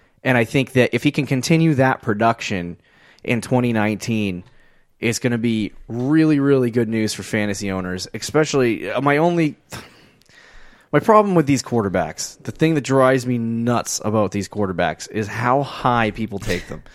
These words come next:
Speaker 1: Um, and right now, you're getting Andrew Luck in, if you're in a twelve team league, you're getting Andrew Luck in the fourth round.
Speaker 2: Mm.
Speaker 1: So I don't really see that as a good value
Speaker 2: Fourth r-,
Speaker 1: pick.
Speaker 2: yeah, fourth round's a little
Speaker 1: Um, but I do think, I said this at the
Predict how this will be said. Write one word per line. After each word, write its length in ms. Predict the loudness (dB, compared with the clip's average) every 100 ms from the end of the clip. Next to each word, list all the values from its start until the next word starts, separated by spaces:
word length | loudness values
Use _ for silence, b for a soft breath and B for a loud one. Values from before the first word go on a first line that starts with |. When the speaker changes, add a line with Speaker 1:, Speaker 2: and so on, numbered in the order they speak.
| B B B B -4
Speaker 1:
Um, 300 | 0 0 0
and 200 | -4 -2
right 240 | 2 2 2
now, 760 | -2 0 0 2 0 0 -4 _ _ _ _ _ -20 _
you're 200 | -10 -8
getting 340 | 0 0 2 -4
Andrew 300 | -4 -4 -2
Luck 300 | 0 -2 -4
in, 420 | -6 -4 -4 -8 -10 -18 _ _ -18
if 140 | -6
you're 100 | -2
in 60 | -2
a 40 |
twelve 280 | 0 0 0
team 280 | -2 -6 -2
league, 120 | -2
you're 80 | -2
getting 280 | -2 -2 -2
Andrew 200 | -4 -4
Luck 180 | -6 -6
in 60 |
the 60 | -12
fourth 300 | -12 -14 -14
round. 180 | -20 -20 _ b b
Speaker 2:
Mm. 240 | -8 -6 -2
Speaker 1:
So 360 | 2 2 2 0
I 140 | 0
don't 320 | 2 -2 -4 -10 -12
really 400 | 0 2 2 2
see 280 | -2 -2 2
that 300 | 2 2 0
as 180 | -4
a 60 | -4
good 220 | -2 -4
value 520 | -4 0 2 4 2
Speaker 2:
Fourth 20 | 0
r-, 80 |
Speaker 1:
pick. 180 | 0 2
Speaker 2:
yeah, 140 | 2 0
fourth 260 | -2 -2
round's 220 | 0 0
a 20 | 0
little 300 | 0 0 0
Speaker 1:
Um, 460 | 0 2 0 -4 0
but 220 | 2 4 2
I 100 | 2
do 320 | 2 2 2
think, 320 | 0 -2 0
I 60 | 0
said 280 | 2 2 2
this 180 | -2
at 60 | -2
the 120 | -6